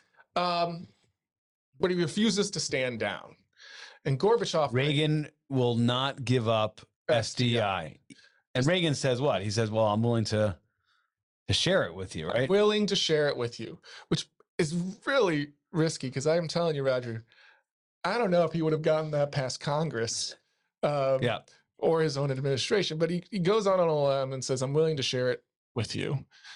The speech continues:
Speaker 1: Gorbachev thinks he's got him cornered. Thatcher says, "You walked into a trap." Um, his own advisor said, "You should have just gotten rid of it, or you shouldn't have put yourself in that position in the first place."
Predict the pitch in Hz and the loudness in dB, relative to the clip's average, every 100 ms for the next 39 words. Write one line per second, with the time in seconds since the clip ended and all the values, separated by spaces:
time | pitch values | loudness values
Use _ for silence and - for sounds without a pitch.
0 | - _ - 208 202 190 175 - 165 151 | -20 _ 0 0 2 2 2 0 -4 -2
1 | 147 156 135 135 - 135 127 - 180 190 | -2 0 0 -4 -6 -4 -4 -2 -2 -2
2 | 170 143 156 147 160 151 147 139 139 127 | -6 -4 -2 -2 -2 0 0 0 -8 -8
3 | 123 - 180 170 156 - _ - - _ | -4 2 2 2 0 -6 _ -20 -20 _
4 | _ _ _ 151 135 151 147 190 208 151 | _ _ _ -2 -2 -4 0 2 2 4
5 | 170 180 165 143 156 147 151 185 147 143 | 2 4 0 -2 -4 -4 -4 -2 -2 -2
6 | 139 - 170 202 185 185 190 175 180 170 | -6 -4 -2 -2 2 2 2 2 2 4
7 | 143 139 139 196 180 151 - 175 - 165 | 2 0 -2 0 -2 0 -2 -2 0 0
8 | 165 156 160 156 143 151 143 160 175 - | 0 -2 -2 -4 -4 -4 -2 0 0 0
9 | 156 139 139 - | 0 2 0 -6